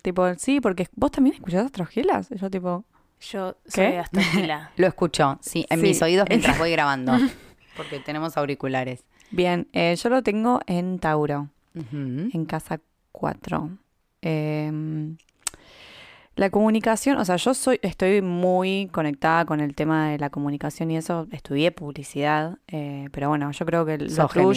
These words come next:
Speaker 3: geminiana.
Speaker 1: más por eso,
Speaker 3: <laughs>
Speaker 1: por ese lado. Em, hay veces que la comunicación me cuesta bastante.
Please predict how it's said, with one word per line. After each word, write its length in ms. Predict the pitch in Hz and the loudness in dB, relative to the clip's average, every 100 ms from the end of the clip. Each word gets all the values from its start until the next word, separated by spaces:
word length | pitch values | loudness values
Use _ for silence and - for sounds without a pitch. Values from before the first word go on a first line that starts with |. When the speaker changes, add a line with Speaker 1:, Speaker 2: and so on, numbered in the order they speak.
| - | 4
Speaker 3:
geminiana. 160 | 156 170 | 4 4
Speaker 1:
más 260 | 180 143 - 143 | 2 0 -4 0
por 140 | 170 165 | 2 4
eso, 340 | 165 127 160 | 2 2 0
Speaker 3:
<laughs> 20 | |
Speaker 1:
por 100 | 160 156 | 0 -2
ese 180 | 170 | -2
lado. 340 | 165 160 165 185 - - - - _ | 0 4 2 0 -8 -20 -20 -20 _
Em, 1040 | 185 170 165 160 160 156 156 151 151 - - _ _ _ _ _ - - - _ _ | 4 6 6 4 4 2 2 0 0 -4 -8 _ _ _ _ _ -14 -14 -20 _ _
hay 160 | 196 220 | 2 4
veces 200 | 240 277 | 4 2
que 80 | 208 | 2
la 100 | 175 | 2
comunicación 480 | 165 165 165 196 | 2 0 0 0
me 80 | 196 | -2
cuesta 220 | 170 - 165 | -2 -2 -4
bastante. 480 | 156 165 - - | -4 -8 -10 -12